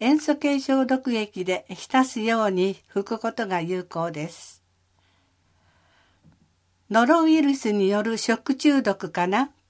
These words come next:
と思ったら、症状がひどいときはすぐに医療機関を受診してください。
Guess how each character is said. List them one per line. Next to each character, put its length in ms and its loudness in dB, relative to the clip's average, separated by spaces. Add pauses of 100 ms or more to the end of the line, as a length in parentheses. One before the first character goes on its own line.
(160)
と 300 2
思 220 4
っ 180 -4
た 140 -2
ら、 200 -6 (1500)
症 320 6
状 240 4
が 100 2
ひ 160 -2
ど 160 4
い 80 -4
と 140 -2
き 160 -2
は 200 0 (280)
す 240 2
ぐ 180 4
に 300 2
医 80 -2
療 200 4
機 200 -2
関 300 0
を 60 -2
受 180 -6
診 240 -2
し 100 -12
て 140 -6
く 100 -8
だ 120 -6
さ 240 -6
い。 100 -12